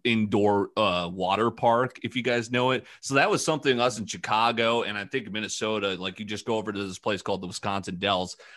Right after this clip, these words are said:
I think the equivalent to that would be Lake of the Ozarks for Saint Louis people. So we would just go rent a cabin, and then, like, all of a sudden, like, forty, you know,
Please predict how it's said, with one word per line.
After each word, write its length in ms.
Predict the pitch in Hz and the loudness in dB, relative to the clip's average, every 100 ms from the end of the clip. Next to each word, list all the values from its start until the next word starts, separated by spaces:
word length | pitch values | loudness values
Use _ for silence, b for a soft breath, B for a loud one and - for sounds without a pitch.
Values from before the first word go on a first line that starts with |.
| B | B
I 80 | 131 | -4
think 260 | 127 170 143 | 0 -4 0
the 120 | 139 | 0
equivalent 520 | 92 - 117 135 123 | 0 2 0 2 -2
to 60 | 127 | 2
that 260 | 123 120 101 | 4 4 2
would 200 | 101 92 | -4 0
be 460 | 107 104 101 95 b b _ | 2 2 2 -2 b b _
Lake 320 | 98 104 101 98 | -4 0 0 0
of 40 | |
the 120 | 92 | -2
Ozarks 640 | 87 87 73 65 - - - - | -2 -4 -8 -12 -14 -16 -16 -8
for 120 | 104 | -6
Saint 200 | 95 78 | -6 -8
Louis 220 | 80 76 | -12 -14
people. 460 | - - - - - B B | -14 -16 -14 -16 -16 B B
So 200 | - 139 | 2 4
we 160 | 135 | 4
would 160 | 156 135 | 2 0
just 200 | 131 - | -2 2
go 280 | 139 123 107 | 4 4 2
rent 300 | 110 123 117 | 2 0 -2
a 40 | |
cabin, 600 | 101 - 107 107 98 92 90 | -6 0 2 2 2 -2 -2
and 160 | 101 | -2
then, 140 | 107 101 | -2 -2
like, 200 | 98 95 | -2 -2
all 240 | 104 107 110 | -2 -2 -2
of 20 | |
a 20 | |
sudden, 420 | - 123 107 101 98 | -4 -2 -2 -2 -4
like, 200 | 92 - | -6 -6
forty, 460 | - 113 117 107 | -6 0 2 2
you 320 | 107 101 95 104 | 0 -2 -2 -2
know, 420 | 92 92 90 | 0 -2 -4